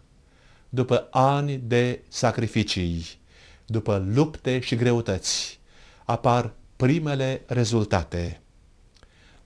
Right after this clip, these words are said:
Primele suflete câștigate la Hristos, primele școli, primele exemplare ale Bibliei traduse în dialectele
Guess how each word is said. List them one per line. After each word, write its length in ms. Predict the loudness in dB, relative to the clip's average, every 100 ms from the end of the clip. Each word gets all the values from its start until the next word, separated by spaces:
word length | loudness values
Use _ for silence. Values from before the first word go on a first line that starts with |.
| -2
Primele 760 | 2 4 2 0 0 -2 -4 -10
suflete 580 | -10 2 4 4 2 0
câștigate 800 | -2 -2 -2 0 0 2 0 0 -4
la 240 | 0 0
Hristos, 800 | 0 -4 -4 -6 -6 -6 -6 -8 _ _ -20 -20 -20 -2
primele 400 | 2 4 4 2
școli, 680 | 2 0 6 6 6 0 -8 -20 -20 -6 4
primele 720 | 6 6 4 4 4 2 0
exemplare 960 | 2 2 4 2 2 4 6 8 6 4
ale 260 | 4 4
Bibliei 680 | 2 2 0 0 0 0 -2 -6 -20 -2
traduse 560 | 4 4 4 2 4
în 180 | 4 2
dialectele 760 | 4 4 4 2 2 4 4